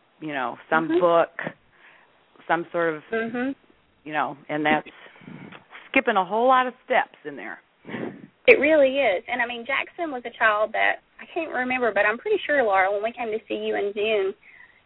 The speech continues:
Speaker 2: he still was pretty, um, nonchalant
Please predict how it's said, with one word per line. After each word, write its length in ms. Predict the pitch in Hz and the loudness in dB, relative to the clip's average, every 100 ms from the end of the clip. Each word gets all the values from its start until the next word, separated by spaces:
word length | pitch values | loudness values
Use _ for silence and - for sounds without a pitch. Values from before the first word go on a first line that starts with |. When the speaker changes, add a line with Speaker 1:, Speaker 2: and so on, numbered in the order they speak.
| _ | _
Speaker 2:
he 180 | - 294 - - | 0 0 0 0
still 500 | 269 311 196 - - _ _ _ _ _ _ _ | 4 6 4 0 -6 _ _ _ _ _ _ _
was 400 | 226 208 196 185 220 _ _ _ - | -2 2 2 -2 -8 _ _ _ -10
pretty, 540 | 247 269 269 233 208 - _ _ _ _ _ _ _ _ _ _ _ _ _ _ _ - | -6 -6 -8 -10 -14 -20 _ _ _ _ _ _ _ _ _ _ _ _ _ _ _ -6
um, 520 | 220 202 - - 240 _ _ _ _ - _ _ _ _ _ _ - | -4 -4 -8 -10 -14 _ _ _ _ -20 _ _ _ _ _ _ -4
nonchalant 800 | 233 285 - 247 262 269 220 | 0 0 0 -2 0 2 0